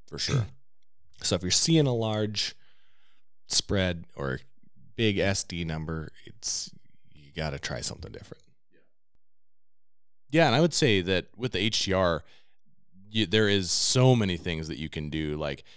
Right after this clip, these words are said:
Speaker 1: I would say your, your breech plug seating depth, that can change it, because if you're seating your breech plug,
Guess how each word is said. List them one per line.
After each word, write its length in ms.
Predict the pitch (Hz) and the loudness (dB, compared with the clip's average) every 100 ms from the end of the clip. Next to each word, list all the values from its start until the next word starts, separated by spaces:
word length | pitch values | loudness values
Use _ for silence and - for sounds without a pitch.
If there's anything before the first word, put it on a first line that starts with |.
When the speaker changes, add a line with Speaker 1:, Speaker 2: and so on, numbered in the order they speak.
| - | -10
Speaker 1:
I 80 | - | 0
would 120 | 127 | 2
say 100 | 123 | 4
your, 240 | 104 87 82 69 - | 4 2 -2 -6 -12
your 140 | 98 | -8
breech 340 | 82 92 92 - | -6 -4 -4 -2
plug 260 | 95 90 | 2 2
seating 380 | 80 - 78 90 | 2 -2 -2 0
depth, 300 | 90 104 - - - | 2 2 0 -16 -8
that 200 | 73 73 | -4 -4
can 160 | - 85 | -2 -4
change 300 | 95 90 90 | 0 0 0
it, 100 | 110 | -2
because 320 | 92 92 78 | -4 -4 -4
if 140 | 78 90 | -4 -6
you're 180 | 82 | -4
seating 400 | 78 - 107 92 | -2 -2 -2 -4
your 120 | 78 78 | -4 -6
breech 280 | 85 80 | -6 -6
plug, 320 | - 85 76 | -4 -2 -2